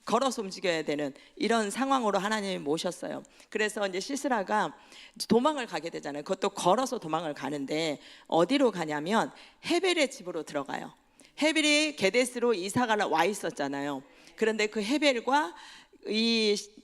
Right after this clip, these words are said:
야빈 왕, 그 가나안 왕 하솔, 하솔의 왕이 야빈인데 야빈의 군대 장관이 시스라예요. 그러니까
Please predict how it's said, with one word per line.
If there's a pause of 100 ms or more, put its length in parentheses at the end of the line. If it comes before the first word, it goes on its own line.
(140)
야빈
왕, (320)
그
가나안
왕
하솔, (360)
하솔의
왕이
야빈인데
야빈의
군대
장관이
시스라예요. (400)
그러니까